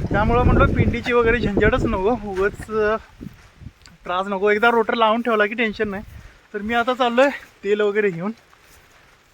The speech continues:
रोटरसाठी. तर चला जाऊया मग डायरेक्ट शेतातच. बऱ्यापैकी रोप लावणी झालेली आहे, थोडीशी बाकी राहिले. तर, अ, काय झालंय, काही सीन मी अगोदरच घेऊन ठेवलेले आहेत,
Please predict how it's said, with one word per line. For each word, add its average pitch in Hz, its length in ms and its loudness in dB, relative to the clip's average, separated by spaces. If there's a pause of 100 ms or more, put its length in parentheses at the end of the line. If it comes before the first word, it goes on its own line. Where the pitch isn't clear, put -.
(160)
रोटरसाठी. 208 560 0 (1080)
तर 185 40 -14 (100)
चला 220 160 2
जाऊया 247 240 4
मग 254 120 2
डायरेक्ट 240 280 4
शेतातच. 175 400 -2 (280)
बऱ्यापैकी 233 680 6
रोप 226 220 8
लावणी 220 300 6
झालेली 196 360 4
आहे, 175 120 6 (540)
थोडीशी 190 460 4
बाकी 208 320 4
राहिले. 190 320 4 (680)
तर, 240 320 8
अ, 247 40 6
काय 262 180 4
झालंय, 254 340 6
काही 226 220 4
सीन 262 220 4
मी 262 100 6
अगोदरच 247 440 2
घेऊन 226 240 4
ठेवलेले 233 420 6
आहेत, - 400 0